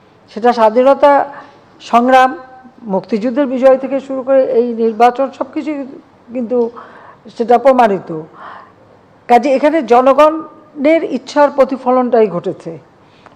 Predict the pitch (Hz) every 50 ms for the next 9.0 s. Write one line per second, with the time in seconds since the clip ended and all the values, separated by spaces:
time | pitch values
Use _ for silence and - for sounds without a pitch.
0 | - 226 220 180 254 262 247 - - - - - - _ _ - - 196 202 233
1 | 269 294 302 294 277 - - - - - 285 233 196 208 214 220 233 226 262 247
2 | 254 254 233 233 262 262 262 254 247 247 247 254 - - - 247 254 233 247 254
3 | 247 240 247 233 240 - - _ _ _ _ _ _ _ - 175 185 196 220 214
4 | 202 202 202 240 233 262 262 254 254 262 262 240 254 262 254 240 233 220 - -
5 | - - - - _ _ _ _ _ _ _ _ _ _ _ _ _ - 254 254
6 | 269 302 339 339 339 370 320 269 269 302 - 320 311 294 285 294 247 285 - 294
7 | 285 262 254 240 - 233 220 - 214 196 180 175 170 160 156 151 - - 170 156
8 | 175 202 196 269 294 302 277 - 302 277 - 277 254 240 220 233 262 262 240